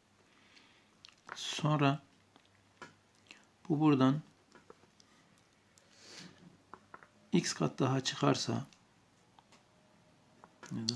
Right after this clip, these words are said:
k kat daha çıkarsa her on beş saniyede bir kat çıktığına göre on beş K eşittir. Asansörle çıkan da her üç saniyede bir kat çıktığına göre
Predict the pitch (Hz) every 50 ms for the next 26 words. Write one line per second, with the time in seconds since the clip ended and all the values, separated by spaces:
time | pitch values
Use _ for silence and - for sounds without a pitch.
0 | 120 - - - 123 120 120 - 123 120 - - - - 110 113 113 - - -
1 | - 98 104 104 - - 120 135 151 - - _ _ - - - - - - -
2 | - - - - - - - - _ _ - - 147 156 160 147 147 147 147 143
3 | 139 - - 135 135 131 127 123 120 117 123 117 117 - - _ _ _ - _
4 | - - 135 135 - - 131 - - - - - - - 135 135 131 131 131 120
5 | 117 110 113 120 139 139 - - 302 175 123 123 131 131 131 127 - - - -
6 | 113 107 113 131 - - _ _ _ _ _ _ - - - 117 107 123 120 117
7 | - - - - - - - - _ _ _ - - - _ _ _ _ _ _
8 | - - - - - - - - - - - - - _ _ - - - 131 -
9 | 170 151 143 - - 175 170 175 151 - - 151 - 156 156 156 139 123 123 127
10 | 147 165 - _ _ _ - - - - - - - - _ _ - - - 139
11 | 139 196 254 170 143 - - - - 135 135 135 131 131 135 127 127 135 127 117
12 | - - - - - - 170 135 - - 120 120 - - 139 - - - 127 127
13 | 131 131 120 117 107 110 117 139